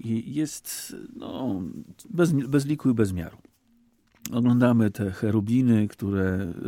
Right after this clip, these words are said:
raz wyglądają mniej lub bardziej pociesznie i śmiesznie, bo już widziałem taką masę, e, przedstawień, e, tych a-, aniołów, które, e, miały skrzydlatych, czy też właściwie, no też właś-,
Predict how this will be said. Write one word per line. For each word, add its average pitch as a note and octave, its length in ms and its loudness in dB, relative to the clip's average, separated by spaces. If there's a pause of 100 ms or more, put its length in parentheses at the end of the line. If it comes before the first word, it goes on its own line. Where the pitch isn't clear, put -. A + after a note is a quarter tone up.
(120)
raz A2 260 -4
wyglądają A#2 540 4
mniej A2+ 260 2
lub G#2+ 140 0
bardziej G#2 520 0
pociesznie A2 540 -4
i F#2 40 -2
śmiesznie, G#2 420 -2
bo G2+ 120 -2
już G#2 160 -4
widziałem G2+ 420 0 (520)
taką A2+ 260 0
masę, G#2+ 540 2 (180)
e, G2 40 -4
przedstawień, G#2+ 720 0
e, G2+ 200 2 (200)
tych - 220 -4 (100)
a-, G#2+ 120 -4
aniołów, G2+ 540 0
które, G2+ 300 -6 (600)
e, F#2+ 240 0
miały G2+ 320 2 (240)
skrzydlatych, G#2+ 640 -2
czy G#2 100 -6
też G2+ 160 -2
właściwie, G#2+ 400 -6
no A2+ 80 -4
też - 180 -10
właś-, - 160 -12